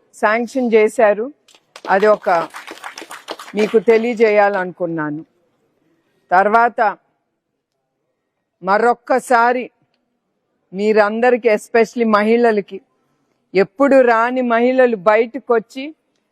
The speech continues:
చంద్రబాబు నాయుడు గారి కోసం పోరాడారు. అట్లానే మన పార్టీ జెండా ఎప్పుడు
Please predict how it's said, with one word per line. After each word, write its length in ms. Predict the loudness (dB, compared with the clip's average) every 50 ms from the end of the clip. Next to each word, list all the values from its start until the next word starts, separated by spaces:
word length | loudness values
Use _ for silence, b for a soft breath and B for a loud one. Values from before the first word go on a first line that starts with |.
| _ _ _ -4
చంద్రబాబు 520 | -2 0 2 0 2 2 2 0 0 0
నాయుడు 340 | -2 0 0 0 0 0 0
గారి 300 | 2 2 2 2 2 0
కోసం 500 | 0 0 0 0 -2 -6 -10 -12 -12 -12 -16 _ _ _ _ _ _ _ 0
పోరాడారు. 760 | 2 2 4 4 4 4 2 2 2 0 0 0 -2 -6 -10 -14 _ _ _ _ _ _ _ -10
అట్లానే 580 | -10 -6 -2 -2 0 0 0 -2 -4 -6 -8 -10 _ _ _ _ _ _ _ _ _ _ _ _ _ _ _ _ _ _ _ _ _ -4
మన 220 | -4 -2 -2 -2
పార్టీ 580 | -4 -4 _ 0 0 0 0 -2 -4 -8 -10 -10
జెండా 540 | -10 -4 -2 0 0 0 0 0 2 2 2
ఎప్పుడు 760 | 2 2 0 0 0 -2 _ _ -6 -2 0 2 0 0